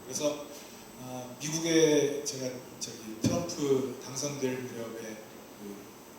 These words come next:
미국에 있었는데 뉴스, 뭐 어떤 토론, 티비, 아, 저기 라디오 토론 프로그램을 잠깐 듣고 있었는데 거기서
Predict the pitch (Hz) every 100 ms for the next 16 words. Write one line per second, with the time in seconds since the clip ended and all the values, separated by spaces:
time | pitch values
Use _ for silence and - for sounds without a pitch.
0 | - - - - - 123 127 123 123 -
1 | 127 123 - - - - 156 160 - -
2 | 127 127 123 - - 127 139 - 202 208
3 | 190 - 196 175 160 - - - - -
4 | 147 180 175 190 214 214 196 180 160 139
5 | 131 - - 131 - 135 127 - 120 160
6 | 156 135 131 135